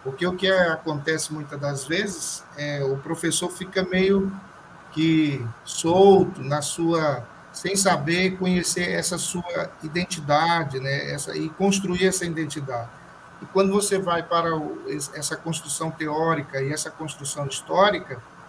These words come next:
você passa a, a ter uma, a compreensão desse momento atual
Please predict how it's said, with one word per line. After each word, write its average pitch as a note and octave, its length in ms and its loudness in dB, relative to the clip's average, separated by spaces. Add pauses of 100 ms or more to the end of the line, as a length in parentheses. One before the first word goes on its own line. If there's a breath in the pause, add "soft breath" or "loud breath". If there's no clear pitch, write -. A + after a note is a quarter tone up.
(240)
você F3 220 -2
passa F#3+ 520 4
a, E3 800 0
a D#3 60 -2
ter F3 240 0
uma, E3+ 600 2
a D3+ 120 -4
compreensão F#3+ 960 2
desse F3+ 260 -2
momento E3 460 -2
atual D3+ 720 4